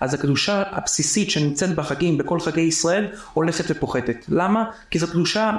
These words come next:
שירדה לעולם בעבר, ולכן ככל שמתרחקים ממנה, הקדושה פוחתת. לעומת קדושת ראש חודש,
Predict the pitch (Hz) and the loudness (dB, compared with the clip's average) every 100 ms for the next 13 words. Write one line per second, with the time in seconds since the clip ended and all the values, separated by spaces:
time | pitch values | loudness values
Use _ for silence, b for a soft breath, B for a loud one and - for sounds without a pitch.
0 | - - 160 - 156 151 147 147 151 196 | -2 0 0 0 0 0 0 2 2 2
1 | 190 170 170 175 151 127 143 139 175 226 | 2 2 2 2 2 2 0 2 2 2
2 | 226 B B 156 156 208 202 - 214 208 | 0 B B 0 2 0 0 -2 0 2
3 | 196 185 180 - 240 220 208 202 190 208 | 0 0 -2 0 2 4 2 0 0 0
4 | 202 196 185 - - - - - 156 180 | -2 -2 0 0 -2 -2 -2 0 2 2
5 | 202 170 - 175 156 147 - 156 190 196 | 2 0 0 0 0 0 0 2 2 0
6 | - - | -2 -6